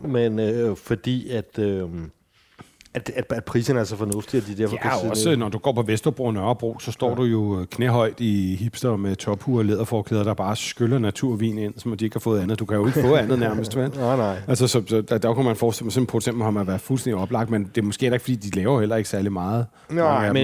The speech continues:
Speaker 2: dem.
Speaker 1: men, men, men, men, men det er andre helt sikkert også. Altså, du ved, det der Lieu-Di, som sagt, altså, de, jeg, jeg tror, de har, de har vel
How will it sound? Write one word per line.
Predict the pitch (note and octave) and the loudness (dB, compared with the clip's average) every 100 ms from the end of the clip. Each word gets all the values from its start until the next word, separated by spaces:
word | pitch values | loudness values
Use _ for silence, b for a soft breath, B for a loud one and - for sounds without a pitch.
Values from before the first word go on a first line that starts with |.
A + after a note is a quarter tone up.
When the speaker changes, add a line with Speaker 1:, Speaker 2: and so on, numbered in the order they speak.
| B2 | 2
Speaker 2:
dem. | B2 | 2
Speaker 1:
men, | |
men, | A#2+ A2+ | 2 2
men, | A#2+ A2 | 0 2
men, | B2 A2 | 0 0
men | A#2+ G2+ | 0 -2
det | G#2+ | -2
er | |
andre | G2 C#3 G2 | -2 0 0
helt | G2 B2 | -2 -2
sikkert | C#3 | -2
også. | F2+ A#2 - | -2 -4 -4
Altså, | A2 G2+ | -8 -6
du | |
ved, | G#2 | -6
det | A#2+ | -2
der | C3+ B2+ | 0 0
Lieu-Di, | G#2+ A2 G2 B2 D3 | 0 -2 -2 -2 -4
som | - B2+ | -6 -4
sagt, | A#2 A2 | -2 -4
altså, | G2+ G#2+ | -6 -10
de, | A#2 G#2 | -10 -8
jeg, | G#2 _ _ A#2 | -10 _ _ -16
jeg | A2 | -10
tror, | - A#2+ | -6 -4
de | B2 | -4
har, | G#2 A2+ G2+ - - _ - _ - | -4 -6 -6 -12 -20 _ -20 _ -12
de | |
har | G#2 B2+ | -6 -2
vel | C#3+ A2+ A2 | -2 -2 -4